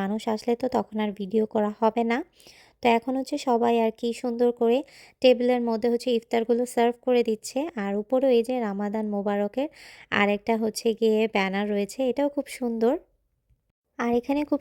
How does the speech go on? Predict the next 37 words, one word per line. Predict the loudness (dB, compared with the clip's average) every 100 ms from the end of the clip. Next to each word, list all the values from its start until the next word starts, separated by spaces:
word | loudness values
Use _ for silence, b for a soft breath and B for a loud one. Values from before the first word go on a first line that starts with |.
| -2
সুন্দর | 0 2 2
করে | 2 2 0
ফ্রুটসের | 2 0 2 -2 0 -2
একটা | -4 -6
ট্রেও | 0 2 2 -2
সাজানো | -2 0 0 -2
হয়েছে, | -2 -2 -4 -4 -4
এটা | -2 -2
একটা | -2 -4
ছোট | -2 -2 -2
ভিডিও | 0 2 0
করে | 0 -2 -2
নিলাম। | -2 -2 -6 B B B B
তো | -2 -2
ইফতারের | 0 0 0 0
সময় | -2 0 0
আমার | 0 0
আর | 0
তেমন | 0 -2 -2
কোনো | -4 -2
ভিডিও | 0 2 2 2
করা | -2 -2
হয়নি। | -2 -4 -4 -4
আর | -2 -4
এটা | -4 -6
হচ্ছে | -6 -6 -2
ডিনার, | -2 0 -2 B B B B B
ডিনারটাও | 0 2 2 0 0 2
সার্ভ | 0 2
করে | 0 2
দিয়েছে। | 2 0 0 0
ডিনারে | 0 0 -2 -2
খুব | -4 -2
মজার | -2 -2 -2
মজার | 0 -2 -2
খাবার | -2 0 -2 -2
ছিল। | -2